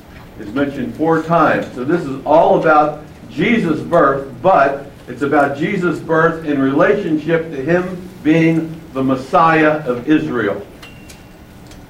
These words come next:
The Jews believed that God was going to send a messenger that they called Messiah, who was going to overthrow the Roman government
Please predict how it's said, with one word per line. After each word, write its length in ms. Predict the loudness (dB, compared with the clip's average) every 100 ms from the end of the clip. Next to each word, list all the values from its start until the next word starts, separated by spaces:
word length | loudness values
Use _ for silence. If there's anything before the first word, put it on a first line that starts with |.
| -20 -14
The 80 | -12
Jews 380 | 0 2 2 0
believed 600 | 0 4 6 6 4 -2
that 200 | -4 2
God 340 | 4 4 4
was 160 | 0 0
going 260 | 0 2
to 140 | 0 -4
send 400 | 0 2 2 -2
a 260 | -6 -4 0
messenger 760 | 2 2 -2 -6 -6 -8 -8 -12 -14 -14 -16 -18 -20 -18 -18 -18 -12
that 140 | -2
they 140 | 0 2
called 500 | 4 6 6 4 0
Messiah, 680 | -4 0 2 2 -2 -6 -10 -18 -20 -20 -20 -20 -20 -14 -2
who 80 |
was 180 | -2 2
going 220 | 2 2
to 100 | 2
overthrow 640 | 4 4 2 0 2 2 2
the 100 | 2
Roman 400 | 2 4 2 4
government 480 | 4 2 -2 -8